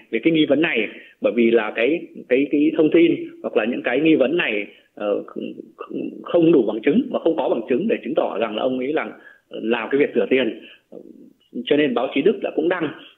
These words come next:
thế nhưng mà họ lại đăng cái phần trên, tức là cái phần trước, mà họ, họ không đăng cái phần mà kết luận,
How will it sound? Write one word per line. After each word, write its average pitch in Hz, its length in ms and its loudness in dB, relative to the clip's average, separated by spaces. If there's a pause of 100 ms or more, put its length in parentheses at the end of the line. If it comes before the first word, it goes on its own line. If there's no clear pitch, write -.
thế 139 100 -2
nhưng 147 140 4
mà 127 100 2
họ 113 160 -4
lại 107 100 0
đăng 143 180 -4
cái 143 120 -8
phần 113 180 -4
trên, 165 240 2 (160)
tức 160 80 2
là 147 80 4
cái - 140 -8
phần 127 160 -2
trước, 233 140 4 (360)
mà 120 120 -4
họ, 117 280 -10
họ 120 120 -4
không 165 180 0
đăng 156 160 -4
cái 151 140 -2
phần 117 180 -2
mà 107 60 -8 (640)
kết 202 120 2
luận, 196 180 4